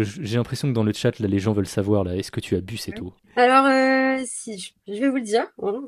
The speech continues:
Speaker 2: euh, le Cecil Hotel nous a certifié que ce n'était pas le même silo d'eau que nous utilisions, euh, lors de notre séjour au Cecil Hotel. <laughs>
Speaker 1: Ouais.
Speaker 2: Ceci dit, nous, on n'a pas eu de problème d'eau, euh, pas d'eau marron et tout ça. Par contre, nos amis, euh,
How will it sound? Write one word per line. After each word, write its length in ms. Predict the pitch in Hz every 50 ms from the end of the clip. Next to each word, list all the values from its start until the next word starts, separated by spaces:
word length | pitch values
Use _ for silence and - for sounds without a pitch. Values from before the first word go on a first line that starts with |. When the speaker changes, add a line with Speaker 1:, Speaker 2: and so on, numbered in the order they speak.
| 254
Speaker 2:
euh, 160 | 214 214 214 208
le 100 | 220 214
Cecil 360 | - - 302 - - 370 302
Hotel 260 | 247 - - 254 277
nous 120 | 254 226 202
a 80 | 220
certifié 600 | 226 - 294 285 - - 285 277 - - 285 302 294
que 340 | - 247 226 220 208 208 208
ce 160 | 202 - 247
n'était 240 | 214 220 220 - -
pas 200 | - - 311 311
le 80 | 277 247
même 160 | 254 254 262
silo 280 | - - 262 240 240
d'eau 260 | 220 190 214 247 262 269
que 260 | _ - 233 214 202 196
nous 260 | 196 202 214 202 208
utilisions, 580 | 226 - - 226 220 220 214 226 233 240 247 226
euh, 140 | 208 185 180
lors 200 | 185 185 185 185
de 280 | 180 180 175 170 175
notre 300 | 175 170 180 - - 202
séjour 360 | - - 240 226 185 226 226
au 80 | 240 -
Cecil 380 | - - - - - - 214 196
Hotel. 320 | 190 190 - - 262 277 - _ _ -
<laughs> 360 | 277 294 - _ _ _ -
Speaker 1:
Ouais. 180 | 139 110 101 98 - - - - - - - - _ _ _ _ _ _ _
Speaker 2:
Ceci 280 | - - 240 - - 262
dit, 140 | 202 269 269
nous, 100 | 269 269
on 60 | 240
n'a 100 | 220 208
pas 140 | 208 240 240
eu 60 | 233
de 40 | -
problème 420 | - - 214 208 220 208 208 208
d'eau, 320 | 175 226 240 247 262 269 254
euh, 200 | 233 196 185 180
pas 180 | 175 - 208 202
d'eau 140 | 208 214
marron 400 | 202 202 196 196 185 214 226 233
et 80 | 214 190
tout 120 | 190 -
ça. 200 | 185 - 190 180
Par 160 | - - 190 -
contre, 180 | - 339 320 -
nos 200 | 254 220 208 196
amis, 380 | 269 285 285 285 294 302 285 254
euh, 440 | 214 202 190 190 185 180 180 175 170